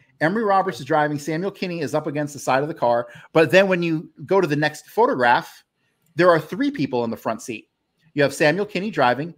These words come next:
Emery Roberts up against the far side of the car, and you have Valenti in the middle. Now you have a third person in the front seat of the Secret Service car. That's not on any of the documentation. There's Clint Hill hanging over the side.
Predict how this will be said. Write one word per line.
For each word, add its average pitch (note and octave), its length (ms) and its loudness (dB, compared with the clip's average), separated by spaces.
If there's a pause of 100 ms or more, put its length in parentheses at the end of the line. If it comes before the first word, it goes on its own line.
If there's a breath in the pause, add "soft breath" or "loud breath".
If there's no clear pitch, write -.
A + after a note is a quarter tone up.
Emery D3+ 280 -2
Roberts D3 460 0
up C#3+ 140 0
against D3 320 -4
the C3+ 320 -6 (240 soft breath)
far D3 180 6
side D#3 160 2
of F#3 60 -4
the F#3 60 -14
car, C#3 340 4 (120)
and D3+ 120 0
you D3 60 0
have C#3 260 0
Valenti D#3 680 0
in E3+ 100 -2
the F#3+ 80 -2
middle. B3+ 340 -2 (680)
Now D#3 180 4
you G3 120 2
have D#3 100 0
a C3 40 -4
third G#3 320 -2
person D3 420 -2
in C#3+ 100 -4
the C3 80 -2
front E3+ 260 -6
seat D#3+ 260 -6
of C#3 100 -6
the B2+ 60 -10
Secret - 280 -8
Service F#3 240 -4
car. A#2 320 0 (180 loud breath)
That's D#3+ 200 0
not F#3 120 4
on D3+ 100 2
any D#3+ 240 -2
of E3+ 60 -4
the C3+ 60 -4
documentation. C#3 800 -2 (360)
There's D#3+ 180 0
Clint D#3 260 -4
Hill D#3+ 220 2
hanging C3+ 220 0
over C3+ 180 -2
the A2+ 80 -12
side. D3 440 0